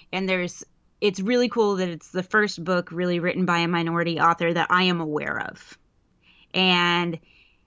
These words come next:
Daniel Jose Older seems like a really chill, cool guy. And he's really engaged with the community. And so there's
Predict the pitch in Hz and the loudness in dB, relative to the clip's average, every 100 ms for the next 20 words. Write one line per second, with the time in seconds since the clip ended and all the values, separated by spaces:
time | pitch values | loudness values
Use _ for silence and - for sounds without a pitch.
0 | - 170 214 214 208 196 185 185 - 185 | -4 2 4 4 2 0 0 0 0 0
1 | 185 180 196 180 180 170 160 202 190 190 | 0 0 0 0 0 0 2 4 6 4
2 | - 180 160 180 156 165 147 - - - | 2 0 0 0 2 2 0 -2 -10 -16
3 | _ _ _ - 185 180 175 185 170 226 | _ _ _ 2 4 4 4 4 6 8
4 | 220 214 190 185 190 185 165 196 196 175 | 8 6 4 2 0 -4 -6 -2 0 0
5 | 160 151 180 180 185 185 | 0 -2 0 2 4 2